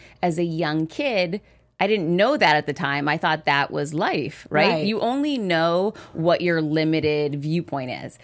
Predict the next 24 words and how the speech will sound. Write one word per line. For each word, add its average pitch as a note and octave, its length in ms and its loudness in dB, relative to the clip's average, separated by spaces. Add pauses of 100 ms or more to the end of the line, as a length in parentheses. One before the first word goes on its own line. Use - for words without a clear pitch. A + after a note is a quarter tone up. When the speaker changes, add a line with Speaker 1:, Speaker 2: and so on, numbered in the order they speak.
(180)
Speaker 1:
So F#3+ 240 -4
for G3 180 -2
me, B3 440 -2
I F3 180 2
thought D3 420 0
there D#3+ 140 0
were D#3 180 0
all D3+ 240 0
these A3 240 -6
beautiful, F#3+ 600 -4
confident, F3 840 -4 (160)
wealthy E3 440 -2
people A3 400 -4
in G#3 120 -6
the F#3 60 -2
world F3 380 -2
that D#3 100 0
were D#3 140 -2
succeeding, G3+ 760 -6 (220)
and E3+ 240 2
then D3+ 200 2
there E3 120 0
was A3 220 -2
me, E3+ 460 -2